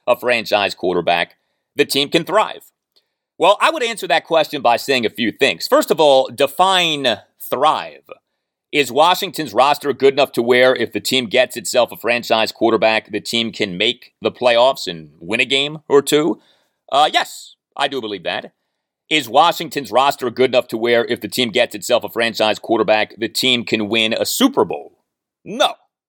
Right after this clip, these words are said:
the roster isn't that good. And here's the thing, many, if not most, N F L rosters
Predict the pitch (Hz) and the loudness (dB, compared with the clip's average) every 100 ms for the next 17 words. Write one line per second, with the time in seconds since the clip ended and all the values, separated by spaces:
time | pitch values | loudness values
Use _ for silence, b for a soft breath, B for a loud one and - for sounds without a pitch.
0 | _ - 147 160 170 - 160 160 135 139 | _ -8 0 2 2 0 -4 -2 -4 0
1 | 196 139 - - - _ _ _ _ _ | 0 -2 -10 -18 -20 _ _ _ _ _
2 | _ 226 269 403 - 147 - 165 110 - | _ -4 0 0 0 -6 -4 -2 -2 -6
3 | 113 175 349 240 139 117 117 - 277 330 | -10 -2 0 0 -4 -6 -6 -2 -2 0
4 | 302 156 214 202 - - - 151 135 139 | 0 2 2 2 -2 -8 -2 0 2 2
5 | 110 117 120 - 110 101 | 4 4 4 2 -2 -2